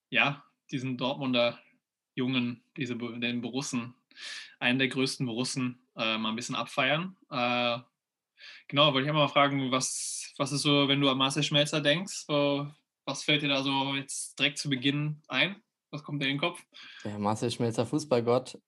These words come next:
Speaker 2: Ähm, da kommen ein, natürlich ist er der Verein-, vereinstreueste Spieler,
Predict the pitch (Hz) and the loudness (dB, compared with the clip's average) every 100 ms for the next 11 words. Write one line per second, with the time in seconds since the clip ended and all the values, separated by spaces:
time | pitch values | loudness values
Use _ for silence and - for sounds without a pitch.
0 | - 120 123 117 117 117 120 120 _ _ | -2 0 0 -2 -2 -4 -6 -10 _ _
1 | _ _ _ _ _ _ - 117 - 123 | _ _ _ _ _ _ -10 -6 0 0
2 | 127 120 120 120 120 117 120 117 - 127 | 2 0 0 0 -2 -4 -4 -4 0 0
3 | 131 131 127 - - _ _ - - - | 2 0 -4 -16 -20 _ _ -20 -18 -14
4 | - 131 131 123 123 120 - 123 151 - | -6 2 4 6 4 4 4 4 0 -4
5 | - - - 120 175 - - 160 160 - | -8 -4 2 4 2 -2 4 4 4 -6
6 | - 175 175 196 | -2 0 0 0